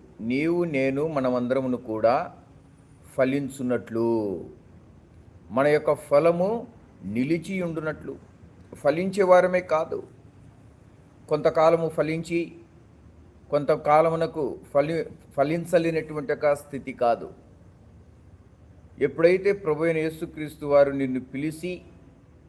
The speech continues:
లోకంలో నుండి నిన్ను ప్రత్యేకించుకున్నాడో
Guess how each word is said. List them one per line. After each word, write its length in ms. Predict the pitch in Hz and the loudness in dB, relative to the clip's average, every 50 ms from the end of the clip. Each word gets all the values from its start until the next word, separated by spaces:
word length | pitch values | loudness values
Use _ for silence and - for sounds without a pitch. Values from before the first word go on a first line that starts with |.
| - - - | -20 -12 -8
లోకంలో 600 | 117 117 131 143 - - 180 165 165 160 165 165 | -4 0 0 0 0 0 -2 -2 0 0 0 0
నుండి 280 | 165 160 165 165 170 170 | 0 -2 -2 0 0 0
నిన్ను 220 | 170 160 156 147 | 0 -2 -4 -4
ప్రత్యేకించుకున్నాడో 1600 | 120 - 127 123 - - 151 160 170 160 - 151 139 127 - - 131 - - 117 113 110 107 104 101 107 117 143 175 180 - | -4 -2 -2 -4 -2 -2 -4 -4 -4 -4 -6 -8 -10 -10 -10 -12 -12 -10 -8 -6 -4 -4 -2 -2 0 2 4 4 4 4 0